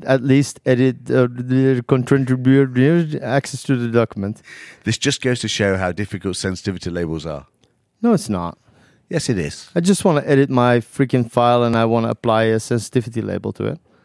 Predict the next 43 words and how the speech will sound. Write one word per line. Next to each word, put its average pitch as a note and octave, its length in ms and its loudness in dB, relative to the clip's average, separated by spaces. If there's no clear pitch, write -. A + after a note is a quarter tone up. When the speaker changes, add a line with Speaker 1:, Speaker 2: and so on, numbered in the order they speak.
Speaker 2:
That's F#2+ 220 -6
all A2+ 260 4
you G#2 120 2
want G2 180 0
to F#2 80 -6
do? C#2 160 -12
Speaker 1:
All B2+ 200 4
I C3 80 4
wanna B2+ 240 2
do. G2 240 -4
Speaker 2:
All G#2 160 0
right, B2+ 80 4
Speaker 1:
All C#3+ 260 6
Speaker 2:
and C#3 80 2
you C3+ 80 4
Speaker 1:
the - 60 -8
things C3 420 0
I B2 100 2
wanna A#2+ 260 0
do A#2+ 160 0
in A2+ 140 -2
life. A2 500 -4
Speaker 2:
So C3+ 180 2
you've A#2 400 2
got D3+ 140 4
a E3 40 -2
document, C#3 640 0
and G#2 100 -8
the A#2 60 0
document C#3 480 -2
is B2+ 140 -4
about B2 300 0
teddy A#2 240 0
bears. F#2 440 -4
Speaker 1:
Yes. A2 360 -2
Speaker 2:
And G2 220 -2
what A2 160 4
label B2 300 2
are G#2 40 4
you G2+ 140 0
gonna F#2 220 -4
use? E2 340 -6
Speaker 1:
Sensitive. - 800 -4